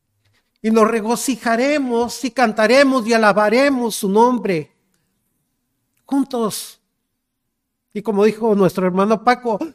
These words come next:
tendremos la clase de todos los hermanos de la Iglesia Bíblica Monte Oreb. El Espíritu Santo nos estará enseñando directamente. El Señor vendrá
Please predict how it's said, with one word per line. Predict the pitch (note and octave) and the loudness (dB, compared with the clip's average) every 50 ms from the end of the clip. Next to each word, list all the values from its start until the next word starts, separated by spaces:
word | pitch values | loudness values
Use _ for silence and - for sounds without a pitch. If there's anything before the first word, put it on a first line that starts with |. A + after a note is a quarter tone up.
| _ _ | _ _
tendremos | - A3+ A#3 A#3 C4+ C#4 B3+ C#4 C4+ A#3+ | -6 -4 -2 0 0 0 0 0 -2 0
la | C4 B3+ - | 0 0 0
clase | - - C4 C4 C4+ C4 - - - G#3 E3 C3+ - _ _ _ _ _ _ | 0 0 2 4 4 4 4 2 -4 -6 -6 -8 -10 _ _ _ _ _ _
de | E3+ F3+ F3 | -6 -6 -4
todos | F3+ G3+ G3+ A3 A#3+ B3 B3 | -2 2 2 4 4 4 2
los | B3 A#3+ A#3+ A#3 | 2 0 0 -2
hermanos | G#3+ G3+ G#3 A3 B3 C4 C4 C4 C4+ C4+ A#3+ G#3 A3+ | -4 -2 0 0 2 2 2 0 -2 -2 -4 -4 -4
de | A#3+ A#3 | -4 -2
la | A3 | -2
Iglesia | A3 F#3+ G#3+ A3 A#3 A#3 A3+ - B3 B3+ B3+ B3+ A#3 - _ _ _ _ _ _ _ _ _ _ _ _ | -4 -2 -2 0 0 0 -2 -4 -6 -6 -6 -6 -6 -10 _ _ _ _ _ _ _ _ _ _ _ _
Bíblica | - E3 F#3 G#3+ A3 G3+ G#3+ G#3 G#3+ A3 G#3 | -14 -8 -4 -4 -4 -4 -6 -6 -2 -2 -2
Monte | G3+ G3+ G#3 G3+ G3+ G3 F#3 | 0 0 -2 -2 -2 -2 -2
Oreb. | F#3 E3+ D3+ C#3 - _ - G2+ G2+ - _ _ _ _ _ _ _ _ _ _ _ _ _ _ _ _ _ _ _ _ _ _ _ _ _ _ _ _ _ _ _ _ _ _ _ _ _ _ _ _ _ _ _ _ _ _ _ _ _ _ _ - | 0 -2 -2 -6 -8 _ -12 -12 -12 -12 _ _ _ _ _ _ _ _ _ _ _ _ _ _ _ _ _ _ _ _ _ _ _ _ _ _ _ _ _ _ _ _ _ _ _ _ _ _ _ _ _ _ _ _ _ _ _ _ _ _ _ -6
El | G3 F3+ | -4 -4
Espíritu | F3 F3+ A#3 A3 A3 A3 A3 | -4 -2 -4 -4 -2 -4 -4
Santo | - - A#3 B3 A#3+ A#3+ C#4 | 0 2 2 2 2 0 -2
nos | C4 B3+ A3+ - | 0 -2 -4 -4
estará | A3 G3+ - - F#3+ F#3 G#3 A#3 B3+ | -6 -8 -4 -2 0 2 4 2 2
enseñando | B3+ G#3+ - A3+ A3 A3 A3+ B3+ C#4 D4+ D4+ B3+ B3+ A#3+ | 2 0 -2 -2 -2 0 2 0 0 2 0 2 0 2
directamente. | A3 A3+ G#3+ G#3+ A3 - - A3 G#3+ G#3+ A#3+ C4 C4 A#3 - A#3 | 2 2 0 0 -2 -2 -4 -4 -2 0 0 0 -2 -2 -2 -2
El | A3+ G3+ | -2 -2
Señor | - A#3 G#3 G3+ A3+ B3+ C4+ A#3+ - - - - - - | -2 -2 -2 0 2 2 0 0 -4 -14 -20 -20 -18 -6
vendrá | F#3+ G3+ A#3 A3 A3 A3 G#3+ A3 A#3+ B3+ C#4 C#4 C#4 B3+ A3 - _ | 0 2 4 4 4 2 2 4 4 4 4 4 2 0 -6 -12 _